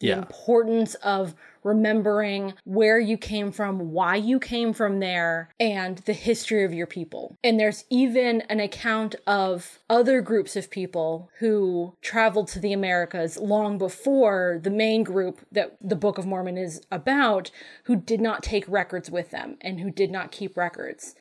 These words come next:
Speaker 1: And it was a major downfall to their society.
Speaker 2: Yeah. There's, like, a portion of that book that has kind of a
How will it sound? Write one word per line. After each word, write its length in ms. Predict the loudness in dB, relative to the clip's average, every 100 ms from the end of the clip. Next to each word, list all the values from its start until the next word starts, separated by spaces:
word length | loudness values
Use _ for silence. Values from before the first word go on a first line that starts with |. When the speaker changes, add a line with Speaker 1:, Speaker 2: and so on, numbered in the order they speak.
| -6
Speaker 1:
And 100 | -4
it 120 | -4
was 500 | -4 -2 -4 -6 -8
a 60 | -4
major 360 | -2 -2 -2 -2
downfall 680 | 0 2 2 2 0 0
to 160 | -4 -4
their 200 | -2 -4
society. 800 | -6 -8 -4 -4 -6 -8 -16 -18 _
Speaker 2:
Yeah. 280 | 0 0 -2 -8 -2
There's, 200 | 2 4
like, 160 | 4
a 300 | 4 4 2 2
portion 480 | 4 4 4 0
of 380 | 0 2 2 2
that 400 | 2 2 0 -2
book 380 | 2 2 0 -6
that 340 | -2 0 -2 -6
has 540 | -10 -2 2 2 2 -2
kind 260 | -2 0 2
of 100 | 2
a 300 | 2 0